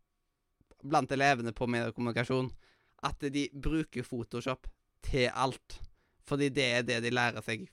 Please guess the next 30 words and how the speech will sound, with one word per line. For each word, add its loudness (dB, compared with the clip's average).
først, -8
fordi 2
det 0
er -2
det -6
som -8
er -6
in 0
å 0
bruke. -2
Og 2
da -2
lærer 4
de 0
aldri 0
InDesign 0
og -8
sånt, -8
og -4
da -2
er -4
liksom, -8
og -2
InDesign -2
er 0
egentlig -2
den -6
som -10
er -6
bransjestandarden. -2